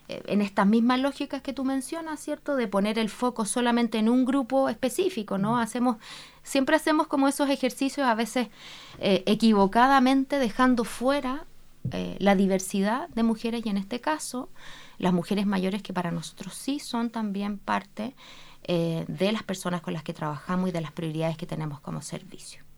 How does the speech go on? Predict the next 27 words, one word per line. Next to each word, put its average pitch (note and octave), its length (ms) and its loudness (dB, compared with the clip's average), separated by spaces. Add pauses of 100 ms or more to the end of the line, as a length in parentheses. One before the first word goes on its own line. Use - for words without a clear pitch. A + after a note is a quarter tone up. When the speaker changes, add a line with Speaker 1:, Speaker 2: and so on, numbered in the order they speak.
(800)
Speaker 2:
Estamos C#3+ 560 4
conversando E3+ 760 2
en F#3+ 180 2
nuestra F3+ 320 0
pauta F#3 420 0
con F3+ 220 2
Priscila E3+ 440 0
Carrasco, D#3 460 2
directora D3 480 2
nacional D3 680 2
del F3+ 200 2
Servicio C#3+ 560 0
Nacional C#3 360 2
de D#3 80 2
la C#3+ 60 4
Mujer C3+ 380 0
y C#3 60 0
la C3+ 80 2
Equidad C#3 280 2
de C3+ 100 0
Género, D3 360 2
cernamec, D3 800 0
quien C#3+ 160 0
se C#3 60 0
encuentra C#3 340 2
de C3+ 120 4
visita C#3+ 460 2